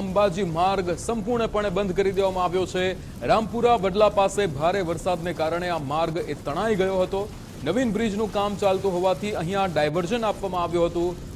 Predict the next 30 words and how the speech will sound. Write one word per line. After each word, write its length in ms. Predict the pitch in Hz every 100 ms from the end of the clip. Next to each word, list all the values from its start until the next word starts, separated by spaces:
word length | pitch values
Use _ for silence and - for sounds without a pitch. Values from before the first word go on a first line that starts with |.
| 123
ભારે 180 | 143 180
વરસાદને 360 | 175 208 202 196
કારણે 260 | 185 190 185 143
કોઝવે 320 | 175 160 175 147
ધોવાઈ 280 | 165 165 151
જતા 220 | 160 170 151
માર્ગ 220 | 143 151 123
બંધ 180 | 131 175
થયો 220 | 165 170 160
હતો. 180 | 165 196 214 - - 127
ઇકબાલગઢમાં 640 | 139 208 226 208 196 208 208
પણ 300 | 208 226 175
વરસાદને 480 | 175 202 190 185 180
લઈને 260 | 175 175 156
નીચાણવાળા 640 | 160 202 226 196 170 175 151
મકાનો 340 | 139 151 160 165
ડૂબી 380 | 135 135 175 196
ગયા 200 | 165 165 139
હતા. 260 | 139 120 113 -
ઇકબાલગઢ 580 | 143 165 170 151 175 175
કે 60 | 165 143
જ્યાં 260 | 160 180 - - - 113
વરસાદનો 520 | 143 190 185 170 170
આ 40 | 156 107
કહેર 240 | 151 208
જોવા 220 | 165 190 180
મળી 160 | 175 170
રહ્યો 200 | 165 170
છે, 140 | 170
નીચાણવાળા 680 | 170 151 156 170 156 160 175